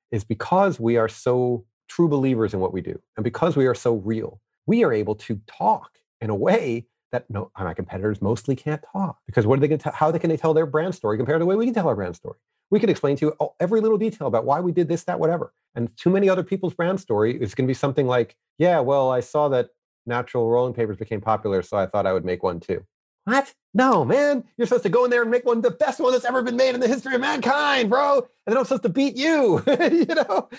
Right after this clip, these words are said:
that's the way it's supposed to be. So I'm trying to inspire, I'm trying to uplift, because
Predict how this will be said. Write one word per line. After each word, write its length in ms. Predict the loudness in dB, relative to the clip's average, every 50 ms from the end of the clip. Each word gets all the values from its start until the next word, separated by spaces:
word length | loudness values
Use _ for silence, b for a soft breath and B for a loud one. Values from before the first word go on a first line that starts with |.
| B -8
that's 240 | 0 0 0 0
the 60 | 2 2
way 100 | 0 2
it's 80 | 0
supposed 340 | -4 0 2 2 2 2 0
to 80 | -2 0
be. 480 | 0 0 2 2 2 0 0 -2 -4 -8 _ _ _
So 460 | -2 0 2 4 4 4 2 0 -2 _ _ _ -4
I'm 180 | -2 -2 -2 -4 _
trying 500 | -16 -2 0 0 2 2 2 0 0 0
to 140 | 2 0 0
inspire, 640 | 0 -2 -8 -10 -4 0 0 2 2 2 2 0
I'm 120 | -2 -6 -10
trying 380 | -12 -6 -4 -2 0 0 0 0
to 140 | 2 0 0
uplift, 380 | 0 0 -2 -2 -2 -4 _ _ _ _ _ _ -10
because 400 | -10 -6 0 2 2 2 2